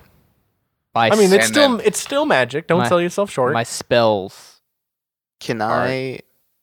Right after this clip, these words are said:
Speaker 3: Well, I mean, the way I'm
Speaker 1: Mag-
Speaker 3: thinking about it, like, the ranger's spells aren't really magic. He just does stuff.
Speaker 4: They are magic. They're just
Speaker 2: It's
Speaker 4: different
Speaker 2: still
Speaker 4: kinds
Speaker 2: magic.
Speaker 4: of magic.
Speaker 2: It's still magic. And you are becoming more magically sensitive,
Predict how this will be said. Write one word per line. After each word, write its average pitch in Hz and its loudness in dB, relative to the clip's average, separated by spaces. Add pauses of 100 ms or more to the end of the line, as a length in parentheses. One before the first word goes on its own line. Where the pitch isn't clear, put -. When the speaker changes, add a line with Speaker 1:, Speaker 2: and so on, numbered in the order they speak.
(220)
Speaker 3:
Well, 110 -4
I 113 -6
mean, 120 -8
the 110 -6
way 123 -2
I'm 120 -4
Speaker 1:
Mag- 87 -6
Speaker 3:
thinking 107 -8
about 90 -4
it, 78 -8
like, 85 -6 (300)
the 107 -12
ranger's 120 -8
spells 104 -4
aren't 90 -6
really 85 -8
magic. 87 -12
He 107 -12
just 98 -10 (640)
does - -8 (140)
stuff. - -12 (580)
Speaker 4:
They 139 0
are 131 2
magic. 101 -4
They're 110 -6
just 107 -12
Speaker 2:
It's 214 0
Speaker 4:
different 208 -2
Speaker 2:
still 220 6
Speaker 4:
kinds 175 4
Speaker 2:
magic. 131 2
Speaker 4:
of - -6
magic. - -12 (240)
Speaker 2:
It's 151 -6
still 190 0
magic. 135 -2
And 175 4
you 202 2
are 202 8
becoming 165 -2
more 156 4
magically 139 0
sensitive, - -6